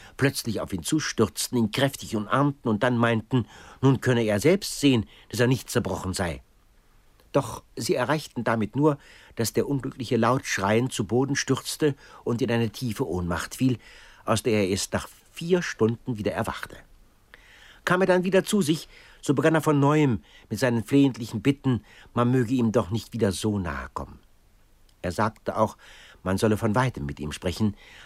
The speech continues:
dann könne man ihn alles fragen, was man nur wolle, denn er wisse auf alles die richtigsten Antworten, da er ja aus Glas und nicht aus Fleisch sei. Das Glas aber sei eine so zarte und feine Materie,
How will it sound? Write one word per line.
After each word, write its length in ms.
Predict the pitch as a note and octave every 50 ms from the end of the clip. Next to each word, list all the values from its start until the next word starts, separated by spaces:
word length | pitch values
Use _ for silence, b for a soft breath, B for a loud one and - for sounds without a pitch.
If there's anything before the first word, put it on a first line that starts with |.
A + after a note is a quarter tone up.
| B B
dann 260 | - B2+ C#3 C#3+ C#3 - -
könne 220 | - - F3+ F3 E3+
man 120 | E3 E3+
ihn 140 | D#3+ D#3 D3+
alles 340 | - E3 G3 A3+ G#3+ - -
fragen, 440 | - B2+ C#3 C#3+ D#3 D#3 F3 E3+ B B B B B
was 200 | - D#3 D3 -
man 100 | E3 D#3+
nur 180 | D#3+ D#3 C#3 A2
wolle, 280 | A#2+ B2 C#3 D#3 D3+ B B B B B B B
denn 140 | - C3+ D3+
er 160 | D3 C#3 B2+
wisse 240 | E3 D#3+ - D3+ D3
auf 160 | C#3+ - - -
alles 240 | C#3 C#3+ D3 -
die 140 | - C#3+ C3+
richtigsten 600 | C3+ C#3 - - - - - - - - - E3
Antworten, 640 | D#3 C#3 D3+ C#3+ - D3 C3+ - - - C#3 A2+ b b b b b b b b b b b _ _
da 140 | - B2+ A2
er 80 | - A#2+
ja 160 | G#2+ A2 G#2
aus 240 | A#2 A#2+ - - -
Glas 580 | - F3 D3+ G2+ D#2 C#2+ - - - - - -
und 180 | - F2 D#2+ C#2
nicht 220 | C#2 D2 - - C#2
aus 180 | - - -
Fleisch 360 | - - D3+ B2+ F#2 C#2 -
sei. 280 | - - C2 - - - _ _ _ _ _ _ _ B B B B B B B B B
Das 160 | - D3+ - -
Glas 360 | G#3+ A#3+ B3 A#3+ A3 - G3+
aber 360 | F3 F#3+ F#3 F#3+ F#3 F3 E3+ B B B B B
sei 140 | - - D3+
eine 240 | - D3 D#3 D#3 D3
so 120 | D#3 D#3+
zarte 520 | C#3 - - C3 A2 A#2+ C3+ C3+ - - A2
und 120 | G#2 G2
feine 300 | - F#2+ F#2+ G#2 A#2 A#2
Materie, 640 | G2 F2 - - - G2 G2+ G2+ G#2+ G#2+ G#2 F#2+